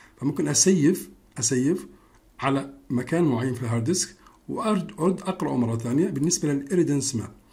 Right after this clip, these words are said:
بالنسبة لللايت كاش كمان حسيف وحقرأ مرة ثانية اللايت كاش، فهذول لتسريع عملية الريندرينج للأنيميشن خصيصًا، وإحنا موضوعنا حيكون ستيل ما في أنيميشن. القائمة اللي بعدها سين ستيت.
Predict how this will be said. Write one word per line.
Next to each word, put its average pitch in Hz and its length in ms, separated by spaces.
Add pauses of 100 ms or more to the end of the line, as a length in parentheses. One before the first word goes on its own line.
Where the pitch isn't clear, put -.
(340)
بالنسبة 156 280
لللايت 131 240
كاش 147 260
كمان 143 200
حسيف 147 600 (120)
وحقرأ - 480 (100)
مرة 120 200
ثانية 127 440 (380)
اللايت 117 340
كاش، - 280 (260)
فهذول 202 440
لتسريع 170 600
عملية 147 320
الريندرينج 151 500
للأنيميشن 151 680
خصيصًا، 113 640 (560)
وإحنا 190 160
موضوعنا 143 400
حيكون 175 360
ستيل 147 280
ما 139 80
في 131 200
أنيميشن. 107 400 (1900)
القائمة 135 360
اللي 147 120
بعدها 117 280
سين 190 300
ستيت. - 440